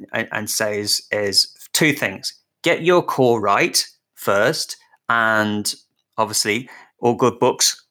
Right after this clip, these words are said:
like my book, with The Ultimate Guide to E-commerce Growth, has got a lot of tips on, on getting that right. So getting your core right so that you,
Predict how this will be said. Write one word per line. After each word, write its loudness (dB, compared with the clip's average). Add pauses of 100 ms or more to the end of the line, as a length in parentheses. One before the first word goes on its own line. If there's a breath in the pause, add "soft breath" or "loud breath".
(120)
like -2
my 0
book, -2
with -12
The -2
Ultimate -6
Guide -2
to -4
E-commerce -4
Growth, 0 (380 loud breath)
has -8
got 0
a 2
lot 2
of -4
tips -2
on, 0
on 0
getting 0
that -2
right. 0
So -6
getting 0
your 0
core 0
right 0
so -4
that -4
you, -8